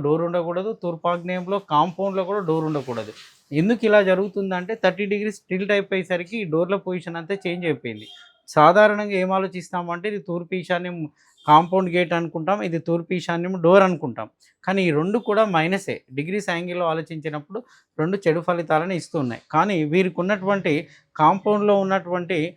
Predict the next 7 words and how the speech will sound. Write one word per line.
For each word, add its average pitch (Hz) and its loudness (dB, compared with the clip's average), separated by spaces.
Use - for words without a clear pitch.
ఇది 185 2
ఉత్తర 208 4
ఈశాన్యం 196 0
అనుకునేది 180 -2
ఉంది 175 -4
చూడండి, 170 -4
అది 185 0